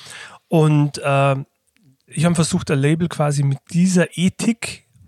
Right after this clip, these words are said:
und diesen Strukturen zu betreiben, aber die Musik, die ich rausbringen wollte, hat da in diese crusty Hardcore, äh, ähm,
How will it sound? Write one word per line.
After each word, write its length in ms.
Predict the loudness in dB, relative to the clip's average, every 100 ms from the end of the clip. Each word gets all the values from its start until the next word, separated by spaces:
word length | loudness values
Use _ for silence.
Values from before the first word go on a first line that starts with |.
| -12
und 260 | -4 -2 0
diesen 220 | 2 2
Strukturen 600 | 0 -4 -4 0 0 2
zu 120 | 0
betreiben, 420 | -2 -4 -4 -4 -4
aber 160 | -2
die 60 | 0
Musik, 520 | 0 -2 0 -2 0
die 140 | -2 -2
ich 80 |
rausbringen 520 | -2 -4 -4 -6 -6 -4
wollte, 340 | -6 -6 -8 -10 -18 -20 -10
hat 220 | -10 0
da 160 | 2 2
in 140 | 0
diese 680 | 0 2 2 2 2 0 -4
crusty 680 | -6 -6 -4 -4 -4 -2 0 0
Hardcore, 1200 | -2 -4 0 2 2 0 -2 -4 -4 -2 -2 -4 -10 -20 -20 -20 -20 _ _
äh, 80 | 0
ähm, 420 | 0 0 -2 -4